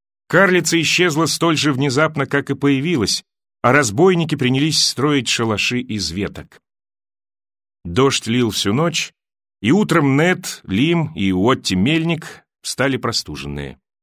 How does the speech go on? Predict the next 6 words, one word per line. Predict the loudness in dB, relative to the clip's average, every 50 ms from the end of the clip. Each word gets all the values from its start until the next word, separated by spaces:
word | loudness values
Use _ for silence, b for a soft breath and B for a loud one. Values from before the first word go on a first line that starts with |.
| _ _ _ _ _ _ _ _ _ _ _ _ _ _ _ -4
Уотти | 0 2 2 2 2 0 0 0 2
не | 2 2
удержал | 2 2 2 2 4 4 4 4 2
в | 2
себе | 0 -2 0 0 0
завтрак, | 2 2 2 0 0 0 -2 -4 -4 -6 -12